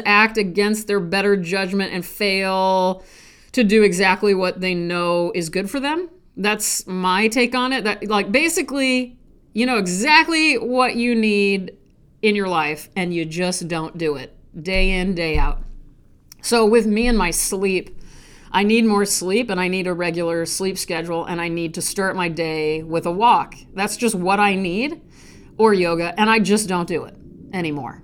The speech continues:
I just stopped doing it. So, um, that's, there you go. I just answered, I answered the question for me. That's what I need to do. And guess what?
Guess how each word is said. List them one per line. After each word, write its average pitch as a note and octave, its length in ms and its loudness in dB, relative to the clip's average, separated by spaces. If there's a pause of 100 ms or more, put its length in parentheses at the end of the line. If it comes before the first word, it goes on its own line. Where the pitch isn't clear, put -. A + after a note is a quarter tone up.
I G3 80 -2
just G#3+ 220 2
stopped G3 240 4
doing G#3 220 -2
it. - 80 -16 (240)
So, G#3 760 6 (720)
um, G3+ 720 2 (400)
that's, A3 540 -2
there G3 280 4
you D4+ 140 6
go. F4+ 100 6
I E4+ 200 10
just A#3+ 180 0
answered, C4+ 480 0
I B3 140 6
answered F#4 300 4
the C#4 60 -6
question B3+ 340 2
for G#3 140 -2
me. F#3 140 -4
That's A3+ 300 0
what C#4+ 160 2
I A#3 160 6
need A3 220 2
to G3 60 -2
do. D#3+ 380 -4 (640)
And G3 460 2
guess A3 260 4
what? D3+ 280 -4